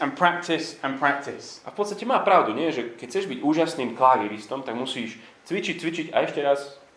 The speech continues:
Speaker 2: cvičiť.
Speaker 1: Uh, it, it, it's, it's agony, it is sweat, it is devotion.
Speaker 2: Je, je to proste ťažké, je to pot a musíš, musíš sa tomu venovať.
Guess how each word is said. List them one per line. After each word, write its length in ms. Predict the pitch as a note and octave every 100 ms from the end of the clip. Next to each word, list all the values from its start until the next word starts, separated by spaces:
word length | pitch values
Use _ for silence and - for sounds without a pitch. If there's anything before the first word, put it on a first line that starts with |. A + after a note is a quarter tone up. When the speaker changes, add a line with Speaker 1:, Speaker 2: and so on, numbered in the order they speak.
| _ - _ - - -
Speaker 2:
cvičiť. 220 | - - D3+ C#3+ - - B3 - - - - - - - - - - - - - - - - - - - - - - - - -
Speaker 1:
Uh, 480 | B2 A#2 A2 A2 G#2+
it, 160 | B2+ C3
it, 160 | C#3+ D3 D3
it's, 240 | - - -
it's 240 | C#3+ - -
agony, 840 | D#3+ F#3 F3+ F3+ F3+ F3 E3+ E3 E3
it 160 | C#3+ C3
is 80 |
sweat, 720 | - - D3+ E3 E3 - - - -
it 60 | C3+
is 180 | C3+ C3+
devotion. 800 | C3 D3 D#3+ - D3+ C#3+ C#3+ C#3 - - - - - - -
Speaker 2:
Je, 240 | F3+ C#3
je 200 | D3+ D3+ D#3+
to 80 | D3
proste 240 | C#3+ C3+
ťažké, 800 | B2 E3 - - C#3+ C#3 B2+ B2
je 40 | B2
to 80 | -
pot 480 | F3 E3 D#3 D#3
a 120 | - C#3
musíš, 400 | C#3+ C#3+ C3 C3+
musíš 320 | C#3+ D3+ D3
sa 20 | D3
tomu 200 | C#3+ C#3
venovať. 560 | D3+ D3 C#3 C3 -